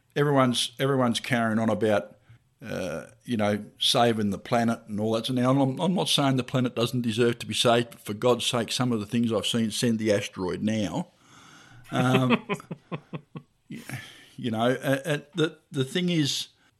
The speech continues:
the answers to me, I don't know about you guys, but the answers to me are as obvious as the nose on your face. It all comes down to the money. It all comes down to the fact that if we can get the shippers to pay an extra couple of bucks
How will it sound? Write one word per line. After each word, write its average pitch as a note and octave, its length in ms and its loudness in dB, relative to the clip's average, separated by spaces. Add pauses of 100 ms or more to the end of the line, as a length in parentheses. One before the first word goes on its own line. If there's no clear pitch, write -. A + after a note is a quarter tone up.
(140)
the C3+ 180 4
answers D#3+ 720 4
to C3 120 2
me, B2+ 420 4
I A#2+ 60 4
don't D3 100 0
know C3+ 100 4
about B2 320 4
you C3 160 2
guys, G2 240 0
but G#2 140 -6
the B2 200 0
answers C3+ 280 -4
to - 100 -2
me A2 140 0
are A2 120 2
as G#2+ 120 2
obvious A#2+ 400 4
as G#2 160 -2
the G#2 80 -2
nose G#2 260 0
on G#2+ 140 -2
your G2 80 -4
face. - 500 -6 (460)
It A2 100 -6
all B2 180 8
comes A#2+ 300 -2
down A2+ 220 -2
to G#2 80 -2
the G#2 80 -2
money. G#2 360 -4 (680)
It G#2 100 -8
all A#2 160 4
comes A#2 340 -4
down A2 360 -2
to G#2+ 200 -2
the G2+ 120 -6
fact - 440 -4
that G2 240 -2 (380)
if G2+ 240 -8
we C3 140 4
can B2 220 0
get A#2 360 0 (200)
the G2+ 100 -6
shippers B2+ 680 -2 (460)
to G#2+ 80 -8
pay G#2+ 540 0 (400)
an G2+ 120 -2
extra B2 320 0
couple A#2 360 0
of A2+ 80 2
bucks A2 460 -2